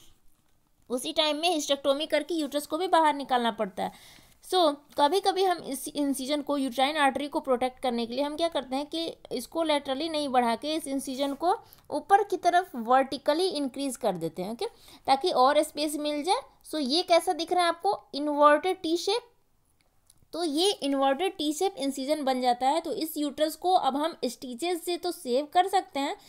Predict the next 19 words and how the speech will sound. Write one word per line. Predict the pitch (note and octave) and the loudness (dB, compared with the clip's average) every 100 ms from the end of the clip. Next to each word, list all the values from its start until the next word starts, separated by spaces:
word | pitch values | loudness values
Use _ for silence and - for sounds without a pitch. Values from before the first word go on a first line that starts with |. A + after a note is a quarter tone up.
| - - - | -20 -18 0
but | C4 C4 - | 4 4 2
नेक्स्ट | G#3+ D4 A#4+ - G4+ | -4 -4 -4 -8 -4
प्रेगनेंसी | D#4+ C#4 C#4 C#4 D4 | -2 -2 -4 -4 -4
में | B3 | -2
ये | A3 C4 F#4 | -2 0 0
यूट्रस | D#4+ C#4+ A3+ C4 | 2 0 0 -2
जिसमें | A#3+ B3+ C#4+ B3+ | -2 -8 -6 -6
इतने | C4 C4 E4+ G4 | -6 -4 -2 -2
इंसिजन | D4+ B3 A3+ A#3 | -2 -4 -2 -2
हैं | A3+ A3 F#4 - _ - - - _ _ _ _ _ _ _ - | -2 -4 -8 -12 _ -20 -20 -20 _ _ _ _ _ _ _ -8
इसका | C4+ - F4 F#4 G4 | -8 -2 4 6 6
रप्चर | C#4+ C4 C4 - A4 | 6 4 2 0 0
होने | G4+ D#4+ E4+ | 0 0 0
का | E4 | 0
चांस | D#4 E4 F4+ C#4 | 0 -2 -2 -4
बहुत | B3+ E4+ E4+ E4+ | 0 2 2 2
हो | |
जाता | C4 G3+ - | 2 2 2
है, | G3 | -2